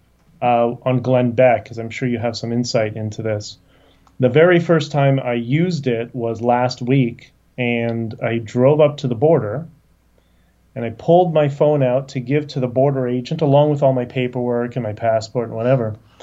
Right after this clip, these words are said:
And he says, "Oh, no, I don't need to see your covid passport." And I said, "What do you mean you don't need to see it?" He said, "Oh, we can detect your phone, that it's when a,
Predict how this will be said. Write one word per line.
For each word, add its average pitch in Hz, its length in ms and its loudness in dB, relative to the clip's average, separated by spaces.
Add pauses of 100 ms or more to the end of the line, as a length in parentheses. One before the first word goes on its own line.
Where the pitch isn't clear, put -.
(300)
And 123 200 2
he 123 160 2
says, 131 240 2
"Oh, 147 100 6
no, 139 140 6
I 123 80 4
don't 131 180 0
need 127 220 0
to 113 100 -6
see 139 220 0
your 113 240 -2
covid 117 580 -2
passport." 127 560 0 (760)
And 120 580 -4
I - 40 -12
said, 131 200 -10
"What 131 80 2
do 131 40 2
you 131 40 4
mean 131 100 6
you 127 80 4
don't 127 60 2
need 120 140 0
to 107 60 -8
see 180 180 0
it?" 147 240 2
He 117 120 -6
said, 123 260 0
"Oh, 135 220 4
we 139 140 0
can 135 340 0
detect 135 720 -2
your 131 160 -4
phone, 147 560 -4 (580)
that 127 180 4
it's 123 200 -6
when 131 180 0
a, 135 140 -4